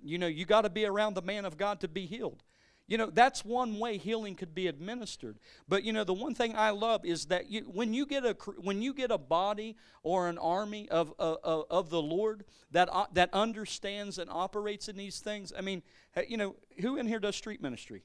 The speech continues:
I-, has been out. Brother John, have you seen somebody healed on the streets? Amen. Brother Stephen, have you seen somebody healed on the streets? Yeah, I have too. Brother Don has. We've all seen people get touched by God or get healed, you know, just on the streets.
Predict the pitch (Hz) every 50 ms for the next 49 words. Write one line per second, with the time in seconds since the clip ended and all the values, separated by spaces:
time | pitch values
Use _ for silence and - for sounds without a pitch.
0 | _ _ - 156 - - - - 160 156 147 156 190 185 190 185 151 - 123 147
1 | 180 196 190 180 175 208 202 180 156 147 165 196 - - 202 185 - 202 202 196
2 | 202 196 185 208 202 196 196 190 185 - - - 220 214 214 - - - - _
3 | - - - - - - - 180 214 214 220 220 190 147 175 196 185 180 - -
4 | 208 214 214 202 196 202 196 - - 214 202 - 220 196 208 202 202 196 214 208
5 | 202 196 190 - - 220 214 - - 208 208 - - - - - - 185 202 202
6 | 202 202 202 - - 233 208 139 160 185 185 185 175 196 202 196 202 185 208 208
7 | 208 - - - - _ 185 214 175 202 214 233 220 - - 233 220 214 - 226
8 | 226 220 - 180 160 143 143 220 226 220 - - 233 233 233 - 185 202 196 190
9 | 180 175 208 208 196 190 160 180 180 147 143 190 196 - 165 185 214 226 214 180
10 | 165 147 - - - - - _ _ 170 202 190 165 131 135 175 247 247 - -
11 | 247 233 226 214 202 180 - - - 226 240 226 - - - - -